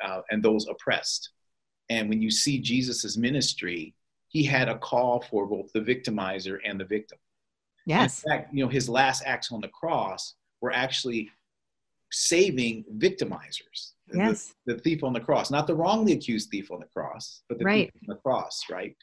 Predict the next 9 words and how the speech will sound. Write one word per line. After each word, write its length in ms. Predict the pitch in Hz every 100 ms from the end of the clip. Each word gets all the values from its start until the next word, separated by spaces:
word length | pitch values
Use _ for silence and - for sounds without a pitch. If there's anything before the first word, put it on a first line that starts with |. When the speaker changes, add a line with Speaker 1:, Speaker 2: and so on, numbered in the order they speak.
| - _ _
Speaker 1:
And 180 | 127 131
then 240 | 127 120 117 120
the 80 |
last 300 | 127 135 -
act 200 | 131 117
being, 300 | 123 110 110 -
"Father, 220 | 131 120
forgive 440 | - 120 131 170
them, 300 | 107 92 90